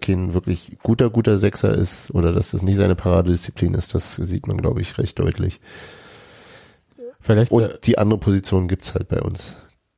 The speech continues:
Speaker 1: derzeit nicht. Also es gab ja auch mal eine Zeit, als es eben nicht den,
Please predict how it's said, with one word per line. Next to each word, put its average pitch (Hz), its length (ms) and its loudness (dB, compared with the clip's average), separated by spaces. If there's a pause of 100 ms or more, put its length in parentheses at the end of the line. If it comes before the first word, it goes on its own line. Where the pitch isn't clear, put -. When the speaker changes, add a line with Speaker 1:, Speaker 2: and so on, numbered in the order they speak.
(340)
Speaker 1:
derzeit 92 420 2
nicht. 90 320 0
Also 82 120 0
es 80 100 -4
gab 107 160 0
ja 117 80 2
auch 107 160 -2
mal 107 120 2
eine 101 120 2
Zeit, 98 320 2
als 95 200 -2
es 92 100 -8
eben 90 260 -2
nicht - 440 -2
den, 90 400 -2